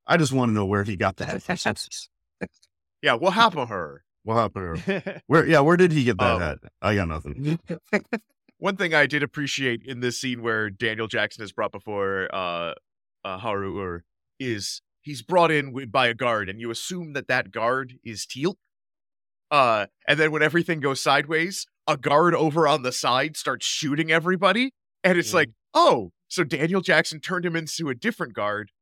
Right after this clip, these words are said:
Speaker 2: while Teal'c i-, uh, infiltrated the room." This is actually really smart. <laughs> Like,
Speaker 1: Mm-hmm.
Speaker 2: he's like, "I'm over here. <laughs> I was inside the room the whole time."
Speaker 1: Yeah, uh, one thing I really hated, uh, was that, uh,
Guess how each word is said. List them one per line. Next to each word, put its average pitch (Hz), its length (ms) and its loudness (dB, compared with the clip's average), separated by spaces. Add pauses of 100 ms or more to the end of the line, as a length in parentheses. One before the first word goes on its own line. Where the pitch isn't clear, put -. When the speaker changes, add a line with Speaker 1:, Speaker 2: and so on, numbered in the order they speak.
(160)
Speaker 2:
while 131 220 0
Teal'c 202 340 2 (160)
i-, 151 200 -12
uh, 117 360 0 (100)
infiltrated 156 680 -4
the 120 80 -6
room." 110 480 -6 (800)
This 185 220 -6
is 160 120 -4
actually 151 380 0
really 135 300 -6
smart. - 400 -4 (320)
<laughs> - 160 -8
Like, 196 80 2 (100)
Speaker 1:
Mm-hmm. 202 200 2
Speaker 2:
he's 208 320 -4
like, 165 140 2 (260)
"I'm 240 160 8
over 214 240 6
here. 240 460 4
<laughs> - 80 -4
I 190 40 -2
was 190 160 -4
inside 220 340 4
the 190 80 0
room 247 200 2
the 190 100 4
whole 240 200 -2
time." 247 340 6
Speaker 1:
Yeah, - 180 2
uh, 113 60 -2
one 127 280 2
thing 131 140 4
I 110 60 4
really 98 320 2
hated, 90 420 2
uh, 78 320 -2
was 82 360 -10
that, 80 300 -4
uh, 76 280 -6